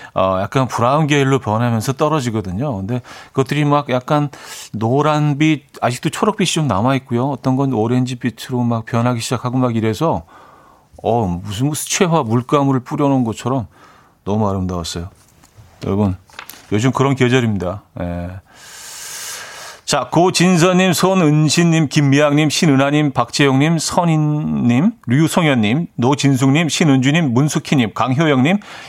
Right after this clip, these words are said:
이미진님, 간장공장, 아, 간장콩장 콩장장님, <laughs> 서혜원님, 한민희님, 많은 분들, 아, 출석 체크해 주셨고요.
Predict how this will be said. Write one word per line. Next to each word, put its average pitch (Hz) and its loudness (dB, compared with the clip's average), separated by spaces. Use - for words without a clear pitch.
이미진님, 156 2
간장공장, 156 2
아, 110 -2
간장콩장 185 2
콩장장님, 131 2
<laughs> - -18
서혜원님, 156 0
한민희님, 147 2
많은 110 0
분들, 107 -2
아, 87 -4
출석 - -4
체크해 123 -2
주셨고요. 113 0